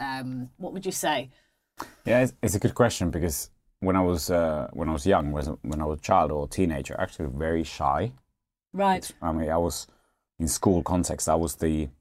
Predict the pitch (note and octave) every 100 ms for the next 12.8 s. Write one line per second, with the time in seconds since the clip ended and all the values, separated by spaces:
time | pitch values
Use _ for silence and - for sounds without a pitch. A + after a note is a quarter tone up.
0 | _ - - E2+ D#2+ D#2+ - - F2 F2
1 | F2 D#2+ - E2 D2+ E2+ - F#2 F2 E2
2 | D#2 F2+ D#2+ E2+ E2 D#2 E2 E2 D2+ D2
3 | F2+ E2 D#2 D2+ - E2+ D#2+ D#2 - -
4 | - - - _ _ - _ _ _ -
5 | F2+ F2 F2 - F#2 D#2+ D#2 E2 D2 _
6 | _ D#2+ D#2 D#2 D#2 D2+ - _ _ _
7 | - - - D#2+ D2+ C#2 B1+ - _ _
8 | _ _ _ _ _ F2+ G2 A2 G2 G2+
9 | G2+ G2+ - A2+ G#2 F#2+ F2 E2 E2 -
10 | E2 D#2+ - F2 F#2 E2 F2 G2 G2+ E2+
11 | E2 D#2+ D2+ D2+ E2 E2+ F#2+ - - E2
12 | D#2 D#2+ - D#2 - D#2 D2+ D2